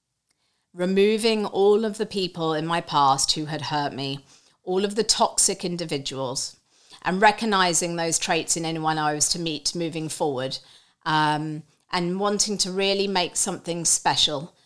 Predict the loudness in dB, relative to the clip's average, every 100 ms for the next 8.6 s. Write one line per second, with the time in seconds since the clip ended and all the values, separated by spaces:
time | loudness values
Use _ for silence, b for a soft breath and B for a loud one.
0 | _ -8 0 0 0 -2 -2 -4 -6 -4
1 | -4 -6 -8 -6 -6 -6 -4 -2 0 -2
2 | -2 -2 -2 -4 -6 -4 -4 -2 2 4
3 | 4 0 -4 -4 -2 -2 -6 -6 -6 -6
4 | -4 -4 -4 -4 0 -2 -2 _ _ _
5 | _ 2 2 2 2 2 -2 -4 -6 -4
6 | -2 -4 -4 -2 2 2 0 2 2 2
7 | -4 -6 -4 -4 b b b b -4 -2
8 | -2 0 2 4 2 -2